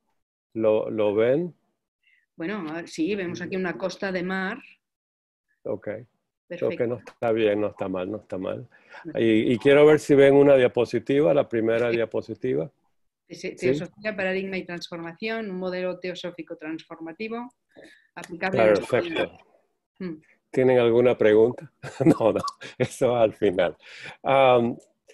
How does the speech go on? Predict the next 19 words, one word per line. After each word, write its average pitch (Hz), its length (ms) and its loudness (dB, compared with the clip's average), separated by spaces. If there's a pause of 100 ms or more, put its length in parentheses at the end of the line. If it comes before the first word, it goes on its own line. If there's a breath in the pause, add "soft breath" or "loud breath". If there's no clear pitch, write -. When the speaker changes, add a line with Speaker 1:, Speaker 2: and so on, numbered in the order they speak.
(400 soft breath)
Speaker 1:
e-, 170 440 2
este 226 180 2
es 196 60 6
un 190 200 8
tema 143 260 6
fabuloso. 104 800 0
A 110 60 0
mí 123 200 -2
cuando 131 380 2
me 113 140 2
lo 107 160 0
presentaste, 113 800 -4
Ángela, 120 480 -4 (420 soft breath)
ah, 107 380 -2
me 131 140 -2
llegó 110 340 4
al 117 100 2
alma 120 420 0
porque 110 520 -4